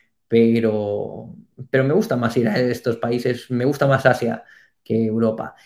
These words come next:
Si hay algo que me gusta de España, o sea, hay cosas que me gustan más en España que en Taiwán, por supuesto. Y por decir algo, pero no lo echo de menos tampoco,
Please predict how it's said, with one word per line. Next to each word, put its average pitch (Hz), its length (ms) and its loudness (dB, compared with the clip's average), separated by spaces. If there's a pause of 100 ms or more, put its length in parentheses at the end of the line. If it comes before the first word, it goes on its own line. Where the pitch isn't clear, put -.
(240)
Si - 280 2
hay 180 200 6
algo 190 480 6
que 165 120 8
me 151 100 2
gusta 175 480 4
de 147 100 4
España, 143 380 0
o 117 40 -8
sea, 117 100 -4
hay 113 80 -2
cosas 143 260 2
que 139 80 2
me 127 100 4
gustan 127 280 -2
más 123 180 0
en 120 80 -2
España 120 640 -4
que 120 460 -4
en 110 460 -8
Taiwán, 117 560 -2 (160)
por - 140 -10
supuesto. 127 560 -2 (680)
Y 139 140 -4
por 139 200 8
decir 180 280 8
algo, 190 520 6
pero 135 180 4
no 160 120 4
lo 165 100 8
echo 120 180 4
de 117 80 2
menos 117 280 0
tampoco, 117 640 -4